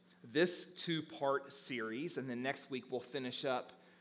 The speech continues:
uh, this letter, which I think will bring great encouragement to us. It really talks a lot about missions and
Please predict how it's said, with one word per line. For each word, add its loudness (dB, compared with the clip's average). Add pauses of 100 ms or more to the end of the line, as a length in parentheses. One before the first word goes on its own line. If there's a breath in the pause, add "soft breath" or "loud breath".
(140)
uh, 2
this -4
letter, 2
which -4
I -4
think -6
will -4
bring -4
great -2
encouragement -6
to -8
us. -6
It -14
really -10
talks -2
a -6 (260)
lot 2
about -4 (340)
missions -2
and -14